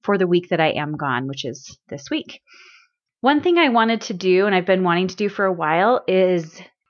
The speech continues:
kind of just go through the scriptures, the chapters, in more of, um, a verse-by-verse kind of way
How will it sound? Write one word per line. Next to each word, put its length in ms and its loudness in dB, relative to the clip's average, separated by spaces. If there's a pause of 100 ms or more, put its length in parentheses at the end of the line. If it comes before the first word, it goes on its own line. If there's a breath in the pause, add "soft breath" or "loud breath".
(360)
kind 260 0
of 100 2
just 280 -4
go 260 4
through 760 2 (360)
the 200 0
scriptures, 560 -2
the 100 -6
chapters, 880 0
in 220 0
more 560 2
of, 340 0 (120)
um, 680 0 (140)
a 120 2
verse-by-verse 760 0
kind 240 -6
of 100 -8
way 480 0